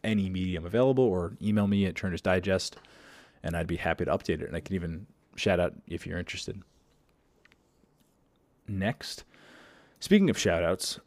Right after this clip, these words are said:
I, I know some people have requested not to be shouted out when they join Patreon, and that's not, that's by no means a requirement. I thought it would just be cool to say thank you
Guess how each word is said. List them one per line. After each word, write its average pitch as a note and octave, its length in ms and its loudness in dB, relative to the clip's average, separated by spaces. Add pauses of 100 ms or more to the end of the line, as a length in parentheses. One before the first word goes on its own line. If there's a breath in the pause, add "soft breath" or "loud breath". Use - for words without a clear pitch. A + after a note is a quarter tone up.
I, A2+ 260 0
I A#2 80 0
know F3 100 4
some C#3+ 240 4
people A#2+ 260 2
have G#2 120 2
requested G2 480 0
not E2+ 340 -6
to A2+ 80 -8
be A#2+ 80 0
shouted A#2 480 -2
out B2+ 220 2
when G2 180 -2
they F#2 140 -2
join F#2+ 300 0
Patreon, G#2+ 540 -2
and G2 140 0
that's - 180 -4
not, D3 240 0 (560)
that's A2 200 -4
by C3+ 200 2
no B2 220 4
means G#2+ 300 2
a F2+ 40 -6
requirement. G2 640 -4 (420 loud breath)
I - 80 0
thought D#3 160 6
it D#3 60 8
would C#3 60 8
just B2 160 0
be G#2 80 0
cool A#2+ 460 4
to F#2+ 280 2
say F2 180 -4
thank F#2+ 380 -2
you G#2 300 2